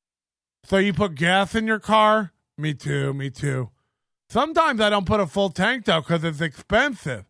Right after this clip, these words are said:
"I know. How much is gas there?" "Three ninety-two." "How much is gas there?" "Four ten."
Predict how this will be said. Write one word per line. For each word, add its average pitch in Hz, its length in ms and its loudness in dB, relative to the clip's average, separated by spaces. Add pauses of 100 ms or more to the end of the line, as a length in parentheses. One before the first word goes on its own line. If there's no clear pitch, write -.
(380)
"I 123 80 -8
know. 160 420 -2
How 180 180 -4
much 214 220 -4
is 202 140 -8
gas 208 380 -2
there?" 214 420 2 (340)
"Three 165 220 -6
ninety-two." 143 680 -6 (120)
"How 151 140 -4
much 165 200 -4
is 143 120 -6
gas 160 380 -2
there?" 175 300 0 (240)
"Four 240 340 0
ten." 196 560 0